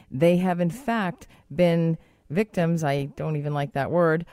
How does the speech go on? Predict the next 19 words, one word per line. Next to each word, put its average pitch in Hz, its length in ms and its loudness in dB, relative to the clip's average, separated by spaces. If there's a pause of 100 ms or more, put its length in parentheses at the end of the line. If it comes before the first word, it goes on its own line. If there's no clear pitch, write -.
(160)
but 156 320 4
of 156 180 0
some 233 380 0
of 160 320 0
the 156 180 0
religious 170 480 -2
teaching 165 580 -4
and 147 200 -4
cultural 196 480 -2
teachings 160 480 -6
and 143 100 -4
traditions 151 640 0
that 143 100 0
have 139 160 -4
gone 151 380 0 (480)
ar-, 156 260 0 (440)
around 156 480 0
the 156 60 0
world 175 520 2